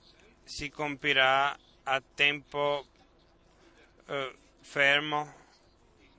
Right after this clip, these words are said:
ma si avvicina al compimento.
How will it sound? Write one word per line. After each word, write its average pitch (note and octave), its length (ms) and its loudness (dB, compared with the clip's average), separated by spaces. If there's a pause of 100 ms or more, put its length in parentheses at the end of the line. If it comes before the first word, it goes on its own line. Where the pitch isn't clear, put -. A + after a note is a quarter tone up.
(1200)
ma C#3 420 -4
si - 200 -10
avvicina D3 680 0
al C#3 120 -4
compimento. C#3+ 1400 -2